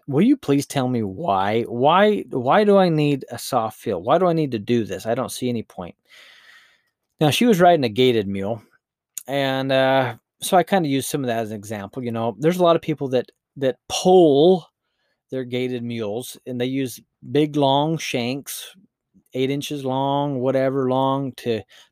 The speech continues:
pull those mules, and they wanna really put a lever on 'em to get 'em to, to gait. And then there's others, like, I have a special episode. I can't wait to publish it. It'll be published in a few weeks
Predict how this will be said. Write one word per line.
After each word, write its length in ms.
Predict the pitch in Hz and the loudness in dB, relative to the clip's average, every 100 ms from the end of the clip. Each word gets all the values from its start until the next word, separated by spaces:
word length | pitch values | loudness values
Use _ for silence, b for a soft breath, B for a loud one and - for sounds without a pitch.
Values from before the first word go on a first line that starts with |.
| _ | _
pull 360 | - 196 202 180 | 0 6 6 8
those 300 | 156 151 120 | 6 4 2
mules, 500 | 127 127 131 139 131 | -2 0 -2 -4 -6
and 120 | 127 | -4
they 100 | 131 | -4
wanna 360 | 135 135 139 - _ - | -4 -4 -6 -10 _ -6
really 380 | 131 170 185 | 2 4 4
put 180 | 156 147 | 2 0
a 60 | 131 | 2
lever 340 | 135 127 113 | 0 0 -2
on 180 | 107 107 | -4 -6
'em 200 | 110 101 _ | -8 -12 _
to 80 | 117 | -12
get 180 | 113 120 | -6 -4
'em 120 | 110 | -4
to, 180 | 104 95 b b - | -6 -6 b b -8
to 100 | 131 | -6
gait. 500 | 107 110 104 120 - _ _ _ _ _ _ _ _ _ - - | -2 0 0 -4 -14 _ _ _ _ _ _ _ _ _ -16 -4
And 140 | 131 | 2
then 100 | 165 | 4
there's 180 | 180 165 | 4 6
others, 360 | 220 202 180 - | 6 6 2 -2
like, 320 | 123 143 143 - B B B | 0 0 0 -6 B B B
I 100 | 123 | -2
have 180 | 139 127 | 0 0
a 80 | 113 | -2
special 420 | - 131 - 110 | -2 -4 -2 -6
episode. 320 | 113 - 120 | -6 -4 -2
I 100 | 110 | -2
can't 240 | - 123 | -4 -8
wait 140 | 113 107 | -8 -10
to 60 | |
publish 400 | - 110 104 104 | -10 -8 -8 -8
it. 100 | 107 | -6
It'll 140 | 110 117 | -4 -4
be 120 | 117 | -6
published 460 | - 113 110 107 104 | -2 -4 -2 -8 -8
in 60 | |
a 60 | 98 | -10
few 180 | - 104 | -8 -4
weeks 340 | 101 - - | -4 -6 -18